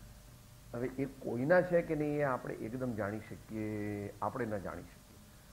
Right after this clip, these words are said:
પણ એનું એક approximation મૂક્યું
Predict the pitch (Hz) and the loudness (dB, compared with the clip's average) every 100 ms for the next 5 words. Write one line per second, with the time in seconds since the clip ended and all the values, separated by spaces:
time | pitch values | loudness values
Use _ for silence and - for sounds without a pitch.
0 | - 156 156 127 156 160 143 143 - - | -4 0 4 4 4 4 2 2 -4 -16
1 | - - - - - - - - - - | -16 -16 -18 -18 -20 -20 -20 -20 -18 -4
2 | - 147 170 - - 117 104 127 123 131 | 0 2 4 2 0 -6 -4 -2 0 0
3 | - | -2